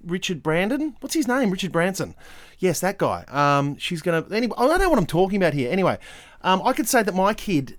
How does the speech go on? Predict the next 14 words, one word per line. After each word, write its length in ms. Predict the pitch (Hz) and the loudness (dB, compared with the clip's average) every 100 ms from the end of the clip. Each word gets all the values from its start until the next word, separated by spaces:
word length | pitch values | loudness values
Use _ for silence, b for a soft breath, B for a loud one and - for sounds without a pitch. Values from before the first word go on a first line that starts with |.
| - | -4
at 160 | 147 | -4
the 100 | 151 | 0
age 220 | 143 139 127 | 0 0 -2
of 80 | |
seven, 360 | - 135 117 143 | -6 -4 -4 -4
when 120 | 151 | -4
she 80 | 131 | -4
gets 220 | 127 113 | -4 -6
to 60 | - | -6
seven, 500 | - 135 123 120 117 - _ _ - 143 - | -4 -2 -2 -2 -4 -8 _ _ -18 -18 -12
has 320 | - 147 135 - | -6 -2 -2 -2
plans 520 | - 135 127 123 117 | -6 -4 -2 -4 -4
to 80 | 127 | -4
be, 440 | 123 117 113 110 | -2 -2 -4 -6